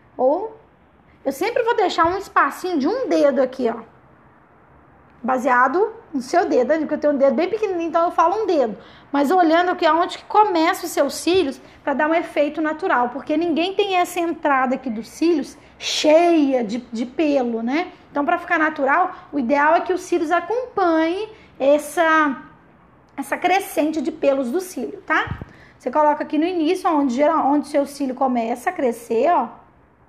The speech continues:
Aqui, pra medir, ó, sobrou isso aqui, ó. Sobrou esse aqui,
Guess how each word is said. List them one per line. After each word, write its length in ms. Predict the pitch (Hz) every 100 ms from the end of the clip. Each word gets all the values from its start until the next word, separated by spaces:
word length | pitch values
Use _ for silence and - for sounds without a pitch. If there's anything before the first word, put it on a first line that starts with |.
| _ _
Aqui, 560 | _ 240 226 233 330 427 - _ _ _ _
pra 100 | 254
medir, 500 | 254 208 190 240 330
ó, 300 | 269 - 254
sobrou 480 | 247 - 269 220 262
isso 180 | 285 415
aqui, 280 | 403 262 226
ó. 100 | - - _ _ _ _ _ _ _ _ _ _ _ _ _ _ _ _ _ _ _ _
Sobrou 420 | - 226 214 247
esse 160 | -
aqui, 340 | 330 320 269